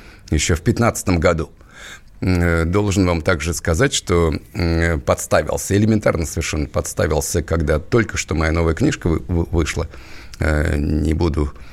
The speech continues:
э, злоупотреблять своим положением и ее сейчас, э, рекламировать. Но в моей новой книжке, которая называется, не буду называть, как она называется, найдете. Но как, когда там,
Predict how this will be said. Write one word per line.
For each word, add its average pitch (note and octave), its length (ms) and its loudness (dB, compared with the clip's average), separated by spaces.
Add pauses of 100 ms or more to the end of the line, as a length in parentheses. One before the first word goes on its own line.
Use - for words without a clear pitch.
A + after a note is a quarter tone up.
(280)
э, D#2 340 0
злоупотреблять E2 600 2
своим D2 280 0
положением D#2 640 2
и - 180 -4
ее D#2 280 0
сейчас, - 580 -4
э, D2+ 160 2
рекламировать. F#2+ 640 0 (400)
Но E2+ 240 4
в D#2 80 0
моей F2+ 240 2
новой F2 240 4
книжке, - 380 0
которая D#2 340 0
называется, D#2 560 0 (540)
не - 140 -6
буду G2+ 240 2
называть, D2+ 360 -2
как D#2 160 -4
она D2 180 0
называется, C#2+ 460 -2
найдете. D#2 560 0 (600)
Но F#2+ 220 4
как, F#2 240 2
когда F#2+ 360 2
там, E2 340 0